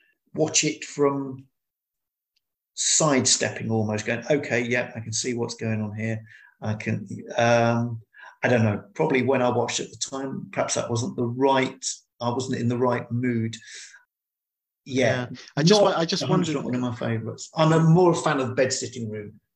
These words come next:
Speaker 2: Oh,
Speaker 1: Uh,
Speaker 2: yes.
Speaker 1: I
Speaker 2: Oh,
Speaker 1: think
Speaker 2: yes.
Speaker 1: it's
Speaker 2: Yes.
Speaker 1: brilliant.
Speaker 2: The, the,
Speaker 1: Yeah.
Speaker 2: the reason, the reason I mentioned The Great McGonagall, 'cause it's filmed at, all of it's filmed at,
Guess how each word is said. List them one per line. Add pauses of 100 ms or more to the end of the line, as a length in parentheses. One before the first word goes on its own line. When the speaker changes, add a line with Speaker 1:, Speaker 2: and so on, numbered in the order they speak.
(120)
Speaker 2:
Oh,
Speaker 1:
Uh,
Speaker 2:
yes.
Speaker 1:
I
Speaker 2:
Oh,
Speaker 1:
think
Speaker 2:
yes.
Speaker 1:
it's (140)
Speaker 2:
Yes. (140)
Speaker 1:
brilliant. (420)
Speaker 2:
The,
the,
Speaker 1:
Yeah.
Speaker 2:
the
reason,
the
reason
I
mentioned
The
Great
McGonagall,
'cause
it's (640)
filmed
at, (280)
all
of
it's
filmed
at,